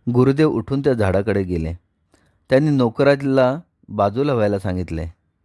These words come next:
व साप बाहेर क-, पडला तर त्याला कसलीही इजा होता कामा नये अशी ताकीद दिली.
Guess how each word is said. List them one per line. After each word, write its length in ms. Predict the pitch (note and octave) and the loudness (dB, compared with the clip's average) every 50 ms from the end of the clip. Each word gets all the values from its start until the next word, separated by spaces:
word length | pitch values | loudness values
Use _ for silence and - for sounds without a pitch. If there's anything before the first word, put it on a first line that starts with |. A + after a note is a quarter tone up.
| - B2 | -8 -4
व 120 | B2 B2 | -4 -4
साप 280 | - - - G#2+ G#2+ A2+ | -2 -2 0 0 0 0
बाहेर 340 | G#2+ F#2 F#2 F#2 G2+ A2 | 0 0 0 2 2 0
क-, 100 | A2 - - - - _ _ - | -2 -4 -8 -12 -14 _ _ -6
पडला 320 | F2+ E2+ D#2+ D2+ F2+ F2 _ _ _ _ _ _ _ _ _ _ _ _ - - - _ _ - - | -6 -4 -4 -6 -8 -10 _ _ _ _ _ _ _ _ _ _ _ _ -20 -20 -20 _ _ 0 0
तर 80 | E3+ | 0
त्याला 260 | E3+ D#3+ D#3 D3+ F3+ F#3 | 2 2 2 2 2 0
कसलीही 480 | - D#3+ C3+ - D3+ D#3 F3+ G3+ - - | 0 -2 -4 -2 -2 -2 -2 -2 -2 -2
इजा 260 | C3+ B2+ A#2+ C3+ D#3+ | -4 -4 -2 0 -2
होता 300 | C#3+ B2 A#2 G#2+ - C#3+ | -2 -2 -4 -4 -4 -4
कामा 340 | C#3+ - A#2 A2+ A#2+ B2 A#2+ | -2 0 0 0 2 0 0
नये 140 | A#2+ A#2+ B2 | 0 0 0
अशी 200 | C3 - - C#3 | -2 -2 -6 -6
ताकीद 400 | - - F#2 F2+ - - G#2+ F#2+ | -4 -2 -4 -2 -2 -4 -6 -4
दिली. 240 | E2 E2 D#2 D#2+ | -4 -6 -6 -6